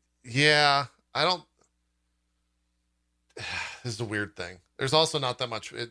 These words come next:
it's just a bunch of talking heads here. Here's a little bit of the footage. Um, you know, where, wh-, how do you feel about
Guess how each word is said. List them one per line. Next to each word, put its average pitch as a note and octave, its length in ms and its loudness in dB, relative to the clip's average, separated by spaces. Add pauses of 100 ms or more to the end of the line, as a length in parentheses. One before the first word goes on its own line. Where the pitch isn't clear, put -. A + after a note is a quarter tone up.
it's A#2+ 140 -14
just - 180 -12
a A2 40 -8
bunch G2+ 220 -10
of F#2 80 -18
talking G2+ 380 -4
heads F#2 240 -8
here. F2 260 -8
Here's D3+ 200 2
a B2+ 40 -10
little B2 140 -4
bit G2 120 -8
of F#2+ 60 -8
the E2 60 -18
footage. F2 420 -10 (400)
Um, G#2+ 520 -2 (1500)
you A2 80 -8
know, A#2 100 -2
where, A#2 160 0
wh-, - 440 -10
how A2 120 0
do B2 60 0
you A#2+ 60 -2
feel G#2+ 160 -4
about G2+ 260 -2